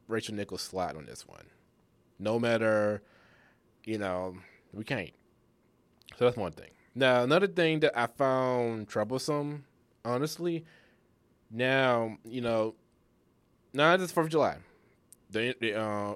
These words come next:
you know, it came out, and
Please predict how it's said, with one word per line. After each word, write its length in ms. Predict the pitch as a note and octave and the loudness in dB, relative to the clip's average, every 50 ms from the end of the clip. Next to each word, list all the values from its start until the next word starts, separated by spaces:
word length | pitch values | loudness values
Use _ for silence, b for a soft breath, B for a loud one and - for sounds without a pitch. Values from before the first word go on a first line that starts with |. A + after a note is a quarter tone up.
| - - | -8 -10
you 140 | A2 G#2+ | -10 -6
know, 340 | G#2 G#2 G2 F#2+ F#2 F#2+ G2 | -4 -2 -2 -2 -2 -2 -4
it 140 | - G#2 G2+ | -6 -6 -2
came 220 | - C3 C3 C3 | 0 0 2 4
out, 400 | B2 G#2 F#2+ F#2+ G2+ - - - - _ _ b b b b b b b b _ _ _ | 4 4 6 4 2 0 -6 -14 -18 _ _ b b b b b b b b _ _ _
and 800 | - G#2 G#2 G2+ G2+ G2+ G2+ G2+ G2+ G2+ G2 G2 F#2+ F#2+ F#2+ F#2+ | -8 -6 -4 -4 -2 -2 -2 -2 -2 -2 -4 -4 -6 -6 -8 -10